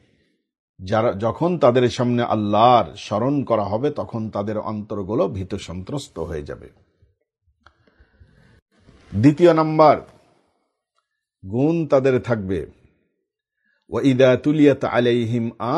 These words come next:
آيَاتُهُ زَادَتْهُمْ إِيمَانًا، যখন তাদের সামনে আল্লাহর আয়াত,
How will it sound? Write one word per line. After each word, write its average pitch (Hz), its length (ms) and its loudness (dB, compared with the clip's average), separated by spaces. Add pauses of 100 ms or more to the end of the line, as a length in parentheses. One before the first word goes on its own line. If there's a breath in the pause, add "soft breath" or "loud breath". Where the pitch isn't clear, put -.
(120)
آيَاتُهُ 120 640 2
زَادَتْهُمْ 117 1000 0
إِيمَانًا، 98 640 -10 (1500 soft breath)
যখন 127 420 2
তাদের 117 320 2
সামনে 117 460 -2
আল্লাহর 110 600 0
আয়াত, 101 800 0